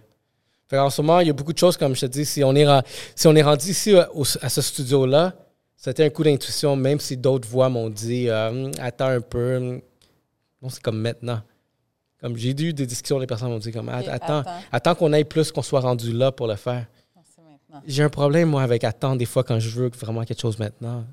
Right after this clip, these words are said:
Speaker 1: Fait que, j'étais, j'étais allé à l'avant. Fait que si vous êtes pas prêt pour aller vers l'avant, vers ça, je vais y aller. Puis j'y vais, puis une fois, c'est là que j'ai remarqué vraiment un genre de leadership, puis aussi vraiment les personnalités de d'autres personnes.
Speaker 2: Exactement.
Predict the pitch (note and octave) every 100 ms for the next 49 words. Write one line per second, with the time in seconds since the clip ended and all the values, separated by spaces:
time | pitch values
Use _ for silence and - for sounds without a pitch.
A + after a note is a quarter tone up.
0 | _ _ _ C#3+ B2+ _ _ _ _ _
1 | _ _ - D#3+ - B2 C#3 B2+ A#2 B2+
2 | B2 - - - - A#2 - E3 E3 D#3+
3 | F3 F3+ - - F3 E3+ D#3+ D3+ C#3+ C3+
4 | B2+ B2 C3+ C3 A2+ - D3+ D3 _ _
5 | A2+ G#2+ A2+ G2 G2 G2 _ _ _ _
6 | _ _ _ _ _ _ B2+ A2 A#2 A2
7 | C3 D#3+ D#3+ B2 A2+ A2 - D3 D3 -
8 | - - _ _ _ _ - C#3+ F3+ D#3+
9 | C#3+ C#3+ C3 - D3 C#3 C3+ C#3+ C3+ A#2
10 | C#3 B2 A#2+ B2+ B2 - - D3+ D#3+ D#3+
11 | _ - C3 A#2 - C#3+ B2+ B2+ C3 C3+
12 | B2+ B2 - B2 B2 C3+ C3 A#2 B2+ -
13 | A2 - C#3 B2+ A#2 - G#3 _ F3